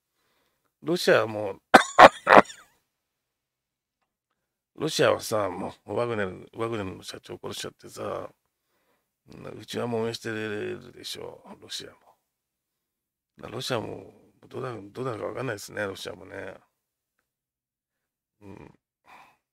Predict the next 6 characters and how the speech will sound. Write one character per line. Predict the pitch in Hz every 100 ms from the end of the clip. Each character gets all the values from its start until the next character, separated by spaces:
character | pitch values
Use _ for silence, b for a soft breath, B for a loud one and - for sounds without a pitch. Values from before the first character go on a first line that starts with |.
| _ _ _ _ _ _ _ _ _ _ _ _ - 101 -
中 | 165 190 151
国 | - 104
は | 101 92
な | 101
ん | 98
か、 | 101 101 - -